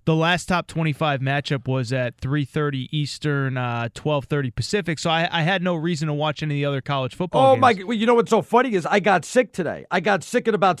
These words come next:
Speaker 1: I'm sick of
Speaker 2: seven thirty
Speaker 1: you.
Speaker 2: Eastern.
Speaker 1: Oh.
Speaker 2: Oh, wow. I got sick from seven thirty Eastern to nine when I accidentally turned on the Ohio, Ohio State game, and I didn't turn it off until halftime.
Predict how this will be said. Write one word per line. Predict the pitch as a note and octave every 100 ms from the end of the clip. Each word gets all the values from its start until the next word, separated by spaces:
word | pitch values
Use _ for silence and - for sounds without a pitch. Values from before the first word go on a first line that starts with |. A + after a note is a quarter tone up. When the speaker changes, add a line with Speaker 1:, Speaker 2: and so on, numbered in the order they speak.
| -
Speaker 1:
I'm | A#3
sick |
of | G#3+
Speaker 2:
seven | C4
thirty | A3 G3+
Speaker 1:
you. | A3
Speaker 2:
Eastern. | - C3+ A3 C#3
Speaker 1:
Oh. | A#2 C#3
Speaker 2:
Oh, | F3
wow. | F3+ C#4 C#4+ E3+
I | C#3 F#3+
got | A3+ -
sick | C4
from | A3+ F3
seven | A#3 B3 G#3
thirty | A#3 A#3
Eastern | A3+ A#3+ - A3+
to | D#3
nine | F#3+ G#3 A#3+ F#3+ A#2 C#3+ C#3 _ _ _
when | F#3 G#3+
I | G3+ F#3+ -
accidentally | G#3+ G#3+ G#3 A3+ G#3 G#3
turned | - G#3+ G#3
on | G3+
the | G3
Ohio, | E3+ D3 G#3+ F#3 - - G3+ E3+ D#3 F3+
Ohio | F3 G#3 G3+
State | - A3+ G#3+
game, | F#3+ F3+
and |
I | F3
didn't | G3 A3 D3+
turn | G#3+ G3+
it |
off | G3+ G#3+ C3+ - _ _ _
until | G3 D3+ A3 F3+
halftime. | A3+ B3+ - C3+ E2